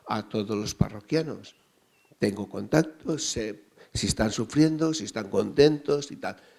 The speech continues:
Pero veo en muchísimas parroquias, esto es otra pregunta, en la cual le das la paz al que está al lado y no sabes de quién es.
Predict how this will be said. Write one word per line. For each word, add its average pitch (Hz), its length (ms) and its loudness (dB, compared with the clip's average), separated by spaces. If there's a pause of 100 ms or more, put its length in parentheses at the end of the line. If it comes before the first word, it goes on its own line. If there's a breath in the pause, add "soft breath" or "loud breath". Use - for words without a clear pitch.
(480 soft breath)
Pero 107 220 4
veo 110 180 8
en 139 80 6
muchísimas 123 580 2
parroquias, 165 800 0 (260)
esto 113 240 2
es 101 60 -2
otra 104 160 -4
pregunta, 131 420 -4 (1080)
en 110 160 2
la 110 120 8
cual 135 400 0 (1120)
le 104 180 -6
das 110 160 -2
la 113 160 -2
paz 139 240 -2
al 160 140 2
que - 80 0
está 143 180 0
al 135 80 4
lado 139 320 2
y - 40 -10
no 156 100 -8
sabes - 460 -8
de 101 120 -4
quién 92 240 -2
es. - 280 -8